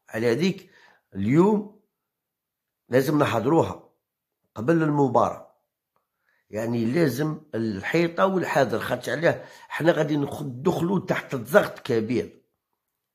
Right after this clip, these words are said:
ونطلب حاجة برك من اللاعبين تاعنا ما يدخ-، يدخلوا يلعبوا، يدخلوا يلعبوا،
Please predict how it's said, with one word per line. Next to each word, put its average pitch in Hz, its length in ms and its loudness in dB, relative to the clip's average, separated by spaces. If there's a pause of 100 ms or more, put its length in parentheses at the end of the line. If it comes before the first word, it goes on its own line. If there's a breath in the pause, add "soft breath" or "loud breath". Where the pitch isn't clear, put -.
(760)
ونطلب 135 460 2
حاجة 175 360 4
برك 95 280 -4
من 113 100 -4
اللاعبين 117 580 -2
تاعنا - 580 -6
ما 208 80 -2
يدخ-، 156 380 -2
يدخلوا 190 640 0
يلعبوا، 127 460 2
يدخلوا 92 420 -10
يلعبوا، 98 320 -14